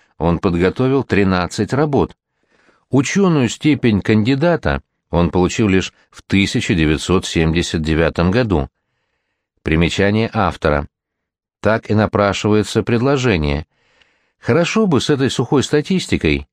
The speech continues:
ознакомить тех, кто сидит годами в аспирантуре и докторантуре и с трудом натягивает себе статистические страницы во внутренних изданиях.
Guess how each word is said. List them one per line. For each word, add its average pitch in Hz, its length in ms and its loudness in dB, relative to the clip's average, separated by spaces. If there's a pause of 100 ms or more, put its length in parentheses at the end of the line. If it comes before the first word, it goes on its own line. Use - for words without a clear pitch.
(140)
ознакомить 92 560 0
тех, 123 180 0
кто - 160 -2
сидит 92 320 -4
годами 92 600 0
в 80 40 -2
аспирантуре 90 880 0 (240)
и 85 200 0
докторантуре 87 920 0 (560)
и 185 200 0
с 151 100 -4
трудом 175 360 2
натягивает 120 540 0
себе 117 340 0 (300)
статистические 123 920 0
страницы 135 680 0 (220)
во 127 140 2
внутренних 110 560 0
изданиях. 80 640 0